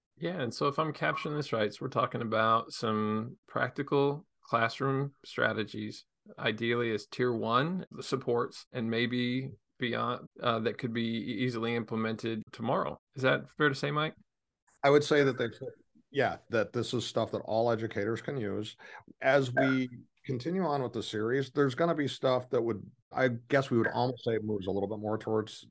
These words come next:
Speaker 2: tier two, stuff that's focused on the, the kids that those just baseline strategies aren't working that well with. We will be doing a little bit more of that too. Um,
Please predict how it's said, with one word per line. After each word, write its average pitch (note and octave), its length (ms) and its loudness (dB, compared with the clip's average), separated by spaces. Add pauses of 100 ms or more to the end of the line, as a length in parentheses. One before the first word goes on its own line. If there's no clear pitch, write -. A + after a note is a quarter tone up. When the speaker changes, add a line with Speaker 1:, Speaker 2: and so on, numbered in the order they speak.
Speaker 2:
tier A#2 200 -2
two, A#2+ 300 0
stuff A#2 280 -2
that's - 140 -6
focused G#2+ 500 -4
on G2 560 -4
the, F#2+ 400 -4
the F#2 100 -8
kids F#2+ 400 -8
that F#2 220 -4
those F2+ 360 -6
just F#2+ 340 -6
baseline G2 500 -6
strategies F2+ 540 -6 (100)
aren't G#2 140 -8
working A2+ 280 -6
that G#2 140 -6
well G#2+ 180 0
with. A2+ 120 2 (100)
We C#3+ 100 4
will D3+ 120 8
be C3 120 4
doing A2 200 6
a G2+ 60 -2
little G#2 100 -2
bit - 260 -16
more - 340 -12
of E2+ 80 -10
that - 60 -20
too. G2 260 -4 (360)
Um, F#2+ 240 -4